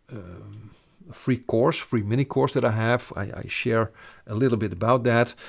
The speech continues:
but it's not about me, it's about you, right? It's about you and your goals. Um,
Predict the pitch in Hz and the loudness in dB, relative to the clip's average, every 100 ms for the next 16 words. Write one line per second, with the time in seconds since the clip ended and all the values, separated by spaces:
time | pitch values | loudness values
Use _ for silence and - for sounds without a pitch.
0 | - - 107 - 120 104 101 98 117 135 | -14 -4 -2 4 4 4 2 4 4 4
1 | 117 113 101 104 104 110 127 110 110 _ | 2 -2 -2 -4 -2 2 2 0 -8 _
2 | - 98 101 - - 113 101 98 110 117 | -12 -6 -6 -4 -4 -2 -2 -4 -2 2
3 | 123 135 139 - - - 107 107 117 107 | 4 4 2 -6 -18 -6 -2 2 2 4
4 | 131 113 - - - _ - - - - | 4 4 0 -6 -8 _ -20 -20 -20 -8
5 | 101 92 98 | -6 -4 -6